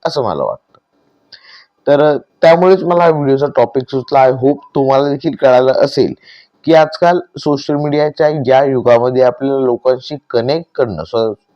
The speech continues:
स्वतःना बोलणं हे किती गरजेचं आहे. कारण जर आत्ता आपण हे कनेक्शन बिल्डअप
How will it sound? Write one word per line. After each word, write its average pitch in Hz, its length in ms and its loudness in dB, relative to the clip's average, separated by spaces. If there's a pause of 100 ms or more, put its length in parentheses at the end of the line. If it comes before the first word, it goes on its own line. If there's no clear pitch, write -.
(260)
स्वतःना 139 840 -4
बोलणं 123 580 0 (540)
हे 131 80 0
किती 127 320 -4
गरजेचं 117 420 0
आहे. - 140 -20
कारण 147 260 0
जर 156 180 0 (160)
आत्ता - 280 0
आपण 185 300 0
हे 185 60 0
कनेक्शन 156 500 -2
बिल्डअप 151 280 0